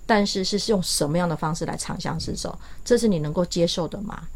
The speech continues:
这是你能够接受指导灵的当初的原始设定吗？所以并不是每一个，每一对灵魂伴侣，他们要设定长相厮守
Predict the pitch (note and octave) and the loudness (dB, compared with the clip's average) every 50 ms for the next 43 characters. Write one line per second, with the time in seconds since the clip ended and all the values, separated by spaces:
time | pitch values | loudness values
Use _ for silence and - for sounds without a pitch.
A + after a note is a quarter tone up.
0 | - - - - A#3+ A3+ G#3 A#3 G#3 F3+ D#3+ D#3 D#3+ E3+ G3 F3+ - G3+ F#3 G3+ | -8 -8 0 2 2 4 6 6 4 4 4 2 2 2 2 2 2 2 2 4
1 | F#3 F3 - F3+ F3 F#3 E3+ D3+ C#3+ C#3+ D3 D3+ D3+ D3 C3 - - - - - | 2 2 2 0 2 2 0 0 0 -2 -2 0 0 0 0 -2 -4 -10 -12 -14
2 | - - - - - - - G3+ G3 G3 - G3+ F3+ F#3+ - D3+ D#3 E3+ F3 - | -14 -14 -14 -14 -6 2 4 4 4 4 2 2 2 2 2 4 2 2 2 0
3 | D#3 D3+ - - - D#3 C#3+ - C#3 A#2 A2+ A2+ - - - - - - - - | 0 0 2 4 4 4 2 0 -4 -4 -4 -6 -8 -10 -10 -10 -10 -10 -10 -10
4 | - - - - - - - - - - A#3 B3 G#3+ D#3 - - - - D4 C#4+ | -10 -12 -12 -12 -12 -10 -12 -6 0 2 2 4 2 0 -4 -4 0 4 4 6
5 | B3 G#3+ G3 F#3+ G3 - A#3 A3+ G#3+ G3 G3 E3+ C#3+ - E3 F3+ - - G3+ F3 | 4 4 2 0 2 4 6 6 6 6 6 4 2 2 -2 -2 4 6 6 6
6 | D#3+ - - - - - - E3+ D#3+ F3 G3+ - - C4 A3 F#3+ F3 E3 F#3+ F3+ | 6 2 -6 -12 -4 2 2 4 4 2 2 8 8 8 8 8 6 2 2 2
7 | F#3+ F3 F3+ F3 G#3 F#3 F3 E3 D#3 - - - - - - - - A3 G#3+ G3+ | 2 0 4 4 4 4 4 2 0 -2 -4 -6 -10 -12 -14 -4 0 2 4 4
8 | G3+ G3 G3 - G#3+ F#3+ G3 F#3+ F3 D#3+ - - - E3+ F3 F3 G3+ F#3 F#3 F#3 | 4 4 4 4 2 2 2 0 -2 -2 -2 0 0 0 2 2 2 0 0 0
9 | - F#3 F3+ F3+ - - C3+ - - | 0 -2 -2 0 0 0 -2 -2 -4